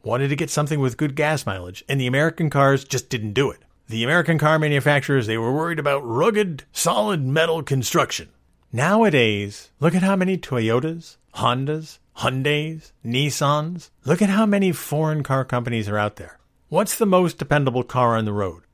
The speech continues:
Your first reaction is probably Toyota or Honda. If you had told me when I was growing up that people would be favoring Toyotas and Hondas over Chevys and Fords, I would have laughed. I would have said, "No way."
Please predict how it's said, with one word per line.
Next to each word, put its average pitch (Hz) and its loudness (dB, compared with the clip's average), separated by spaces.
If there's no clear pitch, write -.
Your 117 0
first 165 0
reaction 151 2
is 120 0
probably 151 0
Toyota 139 0
or 135 2
Honda. 101 -4
If 127 2
you 247 4
had 208 2
told 151 4
me 147 2
when 123 4
I 120 6
was 120 2
growing 113 2
up 98 -2
that 117 -2
people 180 0
would 170 4
be 139 2
favoring 117 0
Toyotas 127 2
and 113 -6
Hondas 120 -2
over 110 -2
Chevys 127 0
and 107 -8
Fords, 131 -2
I 127 0
would 160 2
have 180 2
laughed. 208 -4
I 139 -4
would 165 0
have 156 -2
said, 160 0
"No 185 2
way." 185 -4